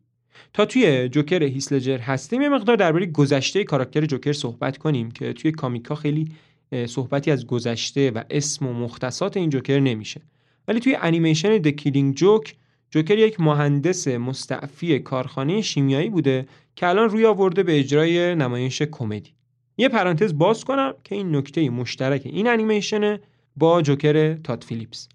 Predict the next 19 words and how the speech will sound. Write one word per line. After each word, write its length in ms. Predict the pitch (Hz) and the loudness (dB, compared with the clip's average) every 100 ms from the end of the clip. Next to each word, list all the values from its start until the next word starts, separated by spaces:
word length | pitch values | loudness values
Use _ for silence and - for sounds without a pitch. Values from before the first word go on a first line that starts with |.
| _ _ _ _ - | _ _ _ _ -2
بعد 180 | 233 - | 0 0
اتفاقاتی 640 | 160 180 160 156 202 269 | -2 -2 2 2 2 2
برای 260 | 254 220 214 | 4 4 4
این 120 | 202 | 2
شخصیت 460 | 196 185 - 180 | 0 -2 0 -2
میفته 440 | 180 170 156 156 147 | -2 -4 0 2 2
که 120 | 175 | 0
مثل 220 | 214 208 | -4 -4
جوکر 300 | 151 147 175 | -2 -2 -2
جک 220 | 135 135 139 | 0 0 0
نیکلسون 560 | 127 139 131 185 240 233 - _ _ | 0 0 0 0 -2 -4 -16 _ _
برای 280 | 143 175 180 | 2 2 2
دزدی 500 | 120 151 147 147 262 | 4 4 4 2 0
به 100 | 220 | 0
یک 120 | 220 | 0
کارخانه 440 | 185 165 160 165 | 0 0 2 2
مواد 340 | 170 135 156 156 | 2 2 0 -2
شیمیایی 500 | - 135 131 135 220 | -4 -2 -2 -2 0
میره 360 | 254 233 220 | 2 4 2